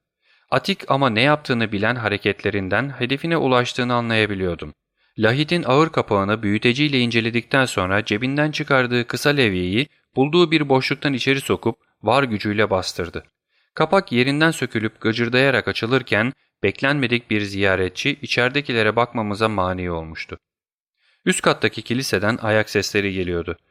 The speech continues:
Bu, bastığı yeri gayet iyi bilen kararlı birinin sağlam ve hızlı adımlarıydı. Merdivenlerde beliren ışığın sahibi çok geçmeden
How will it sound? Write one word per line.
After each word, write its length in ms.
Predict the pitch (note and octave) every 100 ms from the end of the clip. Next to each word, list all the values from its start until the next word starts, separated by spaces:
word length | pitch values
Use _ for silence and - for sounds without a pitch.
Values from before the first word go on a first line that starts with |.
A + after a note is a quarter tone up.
| _ _
Bu, 260 | B2 E3 E3
bastığı 340 | F#2+ G2+ - A#2
yeri 320 | A2 F#2+ F#2+
gayet 480 | F2+ G#2 C3 A#2+ C3
iyi 160 | B2
bilen 300 | A2 G#2 A#2
kararlı 520 | B2+ - G2+ A2+ C#3
birinin 400 | C3 A#2+ G#2+ A2+
sağlam 520 | C3+ - G#2 G#2+ A#2+ A#2+
ve 60 |
hızlı 340 | A2+ G2+ G2 F#2
adımlarıydı. 640 | F2 F2+ F2 E2+ D#2+ D#2+ _ _ _ _ _
Merdivenlerde 720 | A2+ C#3 D#3+ E3+ E3+ E3+ E3
beliren 300 | C#3 C3 C#3
ışığın 320 | B2+ G2 A2 A#2+
sahibi 540 | - F#2 F#2 F#2 A2
çok 280 | - G#2 -
geçmeden 580 | D#3 - G2 G2+ A#2